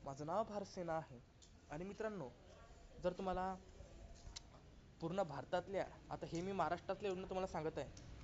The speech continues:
परंतु तुम्हाला जर पूर्ण भारतामधल्या योजना पाहिजे असतील, काय आहे, तर भारत सेना टू पॉइंट झिरो नावाचा एक चॅनल आहे. काय आहे? भारत सेना टू पॉइंट झिरो. त्या चॅनलवरती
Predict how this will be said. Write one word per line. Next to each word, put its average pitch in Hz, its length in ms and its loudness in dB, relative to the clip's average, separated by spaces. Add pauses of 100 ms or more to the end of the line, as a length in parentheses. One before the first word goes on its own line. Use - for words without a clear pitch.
परंतु 196 240 4
तुम्हाला 196 260 2
जर 196 60 2
पूर्ण 185 240 2
भारतामधल्या 196 680 4
योजना 170 240 4
पाहिजे 170 300 2
असतील, 165 260 0 (480)
काय 165 140 10
आहे, 131 400 2 (280)
तर 185 100 6
भारत 156 260 4
सेना 196 260 2
टू 202 220 2
पॉइंट 196 240 4
झिरो 170 180 6
नावाचा 190 260 6
एक 170 80 2
चॅनल 151 340 4
आहे. 127 80 0
काय 160 140 6
आहे? 202 160 2 (760)
भारत 160 280 6
सेना 202 280 4
टू 202 200 2
पॉइंट 196 260 4
झिरो. 180 280 6 (720)
त्या 190 160 10
चॅनलवरती 196 480 6